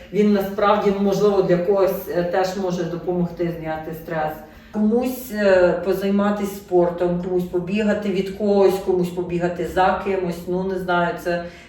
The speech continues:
це, можливо, вже, е, має бути дуже індивідуальна характеристика, оскільки,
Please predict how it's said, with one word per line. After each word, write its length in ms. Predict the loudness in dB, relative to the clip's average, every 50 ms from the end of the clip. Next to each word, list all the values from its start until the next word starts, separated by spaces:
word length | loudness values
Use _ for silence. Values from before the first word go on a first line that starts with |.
| -12 -6
це, 100 | -4 -2
можливо, 440 | -2 -2 -2 -4 -4 -2 0 0 0
вже, 440 | 0 0 0 0 2 2 0 0 -2
е, 60 | -2 -2
має 280 | -2 -2 -2 -2 -2
бути 260 | -2 -4 -4 -2 -2 -2
дуже 260 | -2 -2 -2 -2 -2
індивідуальна 540 | -2 -2 -4 -4 -4 -2 -2 -2 -2 -4 -6 -8
характеристика, 760 | -8 -8 -8 -8 -8 -8 -6 -6 -6 -8 -10 -12 -12 -8 -8
оскільки, 640 | -8 -8 -8 -8 -6 -6 -6 -6 -4 -4 -4 -4 -4